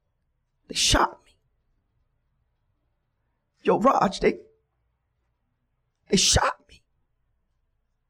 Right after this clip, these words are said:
And all I could do, all I could do was say,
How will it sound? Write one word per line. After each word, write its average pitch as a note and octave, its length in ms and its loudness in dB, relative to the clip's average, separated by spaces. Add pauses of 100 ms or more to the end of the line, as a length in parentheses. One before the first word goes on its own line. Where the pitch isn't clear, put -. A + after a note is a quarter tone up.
(640)
And F#3 100 4
all D4 200 4
I C#4 80 4
could F#3+ 200 -4
do, B3 400 0 (280)
all D4 200 4
I C4+ 80 2
could B3 180 -10
do D4 140 0
was A#3+ 140 0
say, - 320 2